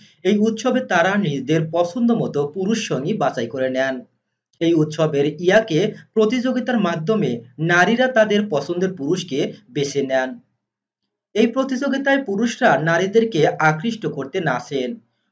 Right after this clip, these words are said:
ওডাবে ক্ষুদ্র নৃগোষ্ঠী এই উদ্ভট উৎসবের মাধ্যমে নারী পুরুষরা একে অন্যের পছন্দই জীবনসঙ্গীকে নির্বাচন করেন।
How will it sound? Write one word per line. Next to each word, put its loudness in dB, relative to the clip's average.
ওডাবে 6
ক্ষুদ্র 2
নৃগোষ্ঠী 0
এই 2
উদ্ভট 0
উৎসবের -4
মাধ্যমে 0
নারী 2
পুরুষরা -2
একে 0
অন্যের 0
পছন্দই -4
জীবনসঙ্গীকে 0
নির্বাচন -4
করেন। -4